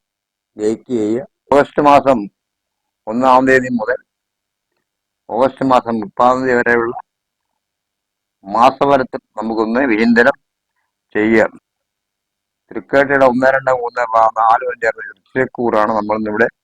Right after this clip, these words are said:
വിചിന്തനം, വിചിന്തനം ചെയ്യുന്ന. അഭി-, മാനാപമാനങ്ങൾ മാറിക്കിട്ടും. കിട്ടാനുള്ള പ-, പണം തിരികെ കിട്ടും.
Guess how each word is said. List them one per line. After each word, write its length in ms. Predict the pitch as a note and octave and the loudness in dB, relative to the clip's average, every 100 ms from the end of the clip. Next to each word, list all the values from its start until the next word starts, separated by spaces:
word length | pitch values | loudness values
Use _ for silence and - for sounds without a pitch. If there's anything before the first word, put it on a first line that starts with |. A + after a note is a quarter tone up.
| _ _ _ - | _ _ _ -12
വിചിന്തനം, 540 | G2+ A2 A2 G2+ F#2 - - _ - A2 | -6 -2 0 0 -2 -4 -12 _ -10 -2
വിചിന്തനം 520 | A#2 B2+ C#3 C#3 D3+ - _ _ _ _ _ _ - | 0 2 4 4 4 -4 _ _ _ _ _ _ 0
ചെയ്യുന്ന. 280 | A2+ B2 A#2+ | 2 6 6
അഭി-, 240 | A#2 C3 _ _ _ _ _ _ _ _ _ _ | 4 2 _ _ _ _ _ _ _ _ _ _
മാനാപമാനങ്ങൾ 1040 | A2 C3 D3 D3+ D3+ D3+ D#3 D#3+ D#3 D3+ - _ _ _ _ _ - | 2 4 6 6 6 6 4 2 -2 -6 -10 _ _ _ _ _ 0
മാറിക്കിട്ടും. 640 | A2 C#3 C#3+ B2+ F#2 G2 _ _ _ _ _ _ _ _ _ _ _ _ _ _ _ _ _ _ _ _ _ _ _ _ _ _ _ _ _ _ _ _ _ _ _ _ _ _ _ _ A2 | 4 4 4 0 -4 -4 _ _ _ _ _ _ _ _ _ _ _ _ _ _ _ _ _ _ _ _ _ _ _ _ _ _ _ _ _ _ _ _ _ _ _ _ _ _ _ _ -14
കിട്ടാനുള്ള 580 | G2 D3 D3+ D#3 D#3 | 0 4 6 6 4
പ-, 300 | D3 B2 A#2+ - | 4 4 4 2
പണം 220 | A#2 C3+ C#3+ - - - _ _ _ _ _ _ B2 | 2 2 -2 -12 -20 -20 _ _ _ _ _ _ 0
തിരികെ 260 | B2+ D#3 | 4 4
കിട്ടും. 340 | D3 G#2 - | 4 -2 -2